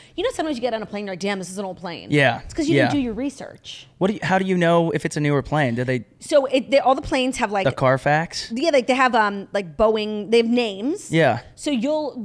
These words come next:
Speaker 1: Google the name and you go to, like, a website like Seat Guru and they'll tell you about the plane.
Speaker 2: What?
Speaker 1: Yeah, it's,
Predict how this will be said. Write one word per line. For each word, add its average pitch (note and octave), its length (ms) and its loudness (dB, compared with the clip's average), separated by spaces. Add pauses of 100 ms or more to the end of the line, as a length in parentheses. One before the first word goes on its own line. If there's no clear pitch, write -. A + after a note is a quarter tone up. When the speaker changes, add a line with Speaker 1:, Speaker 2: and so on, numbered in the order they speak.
Speaker 1:
Google C#4+ 440 -2
the G#3+ 100 -4
name G3 340 -8
and G#3 80 -10
you G3+ 80 -8
go G3+ 80 -4
to, G3+ 60 -4
like, F#3+ 140 -4
a F#3+ 40 -8
website F3+ 280 -8
like F3 120 -12
Seat C#4+ 240 -8
Guru A3+ 480 -4
and A#3 160 -6
they'll A3+ 100 -2
tell A4+ 240 -4
you A#3+ 60 -2
about G3 160 -4
the - 60 -12
plane. D#4+ 400 -14 (1160)
Speaker 2:
What? E3 640 4
Speaker 1:
Yeah, E5 180 4
it's, - 140 0